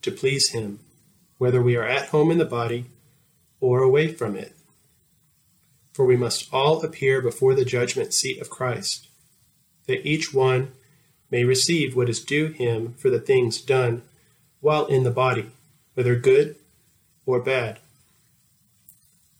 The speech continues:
Since, then, we know what it is to fear the Lord, we try to persuade men. What we are is plain to God, and I hope it is also plain to your conscience.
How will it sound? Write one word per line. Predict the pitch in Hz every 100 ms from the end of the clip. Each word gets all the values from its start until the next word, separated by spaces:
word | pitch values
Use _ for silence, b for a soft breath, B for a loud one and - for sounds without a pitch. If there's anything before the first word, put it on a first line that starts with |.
| _
Since, | - 139 139 - - - _ _ _ _ _ _ -
then, | 120 113 117 139 - _ _ _ _ _ _ _ -
we | 139
know | 147 151 180 190 - _ _
what | 139 131
it | 131
is | 160 -
to | 127
fear | - 151 160
the | 175
Lord, | 131 113 107 - _ _ _ _ _ _ _ _ _ _ _ -
we | 120
try | - 135 135
to | 127 -
persuade | 113 - 120 117 110
men. | 110 101 - _ _ _ _ _ _ _ _ _ _ _ _ -
What | -
we | 143
are | 131 151 156
is | -
plain | - 135 127
to | 123
God, | 123 117 110 - b b b b -
and | 131
I |
hope | - 160 175
it | 143
is | 127 -
also | 156 180 127
plain | - 127 123
to | 120
your | 120 143
conscience. | - 117 107 120 107 - -